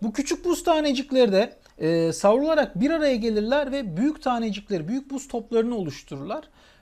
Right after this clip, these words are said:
Ve, e, bunların yeryüzüne inmesine de biz dolu adını veriyoruz. En son iki gün önce İstanbul'da bir dolu yağışı vardı.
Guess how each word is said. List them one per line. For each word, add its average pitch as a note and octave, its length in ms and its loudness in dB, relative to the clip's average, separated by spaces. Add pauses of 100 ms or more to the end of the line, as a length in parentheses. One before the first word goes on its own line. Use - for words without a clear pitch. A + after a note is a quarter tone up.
Ve, D#4 260 0 (320)
e, F3+ 360 -2
bunların C#4+ 800 -2
yeryüzüne B3+ 640 -4
inmesine G3 500 -6
de F#3+ 120 -6
biz D4 300 -8 (240)
dolu A#3+ 200 4
adını F3 340 0
veriyoruz. C#3+ 480 -6 (340)
En B3 140 -4
son C#4 160 -8
iki B3+ 160 -8
gün C4 100 -4
önce B3 240 -6
İstanbul'da A#3 600 -4
bir F3 180 -2 (220)
dolu D#3+ 220 -2
yağışı D3 420 -4
vardı. F#3 400 -8